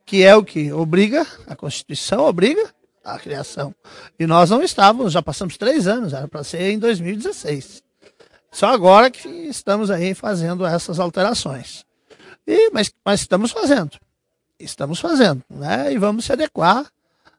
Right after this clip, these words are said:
ah, à lei dos estatutos da cidade, como eu falei antes. Aí sim, podemos buscar recursos fora, podemos protocolar projetos novos, como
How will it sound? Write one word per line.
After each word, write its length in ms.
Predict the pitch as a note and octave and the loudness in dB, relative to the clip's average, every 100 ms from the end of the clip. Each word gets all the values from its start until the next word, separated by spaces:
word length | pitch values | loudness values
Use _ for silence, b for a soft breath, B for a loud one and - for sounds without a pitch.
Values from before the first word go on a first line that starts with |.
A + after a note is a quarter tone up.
| - | -12
ah, 340 | E3 E3 F3+ | -6 -4 0
à 20 | F3 | 2
lei 220 | E3+ F3 | 4 2
dos 160 | G3 | 0
estatutos 400 | G3+ - A3+ - | -4 -2 -4 -6
da 100 | F#3 | -8
cidade, 300 | F#3 G#3 F3 | -6 -2 -2
como 160 | - B3 | -2 -6
eu 40 | |
falei 280 | A#3 E4+ F4+ | -6 -4 -2
antes. 300 | B3 F3+ - - | -2 -4 -8 -4
Aí 240 | B2 G#3+ | -4 -2
sim, 380 | - G#3+ A#3 D#4+ _ _ _ _ _ _ - | -4 -4 -4 -8 _ _ _ _ _ _ -12
podemos 340 | D#3+ G3 G3 | -2 2 2
buscar 320 | F3+ F3+ - | 0 -2 2
recursos 420 | E3 D#3+ D#3+ D3+ - | 2 0 -4 -8 -4
fora, 460 | D#3+ F#3+ B3 B3+ | 4 8 8 6
podemos 600 | G#3+ F#3 F#3+ F3+ D3+ - _ - | 2 -4 -4 -6 -8 -14 _ -6
protocolar 580 | G#3 F#3+ F3+ - E3 E3 | -4 -2 -4 0 2 2
projetos 680 | F3 D#3+ E3+ E3+ - D3 D3 | 2 0 0 -2 -4 -12 -10
novos, 680 | D#3+ F3 G#3+ A#3 A#3 A3 - | -2 6 8 8 6 0 -4
como 480 | E3+ F#3 F3+ D#3 | -6 -4 -4 -8